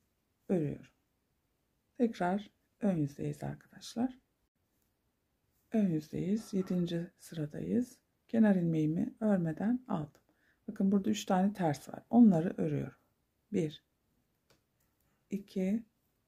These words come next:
üç tane tersimi ördüm. İpimi arkaya alıyorum. Burada iki tane ilmeğim var. Bir kez doladım. Bu iki ilmeğimin yönlerini çevirerek sola doğru kesiyorum. Bakın buradaki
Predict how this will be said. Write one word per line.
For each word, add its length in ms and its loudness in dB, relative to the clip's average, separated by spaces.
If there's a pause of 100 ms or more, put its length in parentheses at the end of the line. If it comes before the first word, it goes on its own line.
(760)
üç 200 4
tane 420 -4 (120)
tersimi 500 -2
ördüm. 400 -8 (120)
İpimi 320 2
arkaya 460 2
alıyorum. 460 -4
Burada 280 8
iki 240 -2
tane 320 2
ilmeğim 480 0
var. 220 -10 (460)
Bir 200 8
kez 260 8
doladım. 440 0 (300)
Bu 160 4
iki 300 0
ilmeğimin 680 2
yönlerini 880 4 (440)
çevirerek 880 4 (380)
sola 400 6
doğru 640 2 (680)
kesiyorum. 520 0 (1000)
Bakın 220 -2
buradaki 440 2